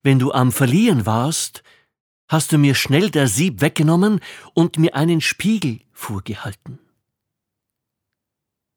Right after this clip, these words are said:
Dann konnte ich es wieder sehen. Den hungrigen Mund,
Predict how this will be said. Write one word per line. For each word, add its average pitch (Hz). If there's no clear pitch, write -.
Dann 98
konnte 135
ich 127
es 123
wieder 117
sehen. 135
Den 101
hungrigen 127
Mund, 151